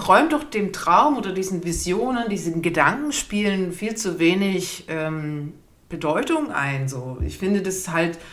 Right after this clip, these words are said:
schon wichtig, dass man so verschiedene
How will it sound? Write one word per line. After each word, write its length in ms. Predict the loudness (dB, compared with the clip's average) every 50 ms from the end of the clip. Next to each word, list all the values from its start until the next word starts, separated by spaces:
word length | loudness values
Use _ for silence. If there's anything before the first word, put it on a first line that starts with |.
| -20 -20 -20 -20 -18
schon 380 | -12 -4 -2 0 2 4 4 2
wichtig, 400 | 2 -2 -4 -6 -8 -10 -8 -10
dass 180 | -10 -8 -8
man 140 | -6 -6 -4
so 280 | -2 -2 -2 -4 -6 -10 -14 -20 -20 -14
verschiedene 680 | -12 -10 -8 -6 -4 -2 -2 -2 -2 -2 -2 -4 -6 -8